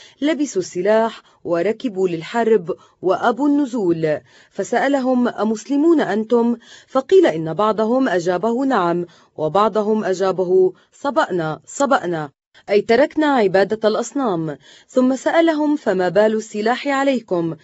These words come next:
قالوا: "إن بيننا وبين قوم من العرب عداوة،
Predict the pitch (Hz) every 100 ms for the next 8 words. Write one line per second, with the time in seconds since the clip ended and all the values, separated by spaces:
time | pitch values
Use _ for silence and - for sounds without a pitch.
0 | - - - - 262 277 294 302 302 349
1 | 330 277 254 214 170 180 180 185 - 247
2 | 247 226 185 180 170 175 214 214 190 185
3 | 190 233 233 190 190 180 175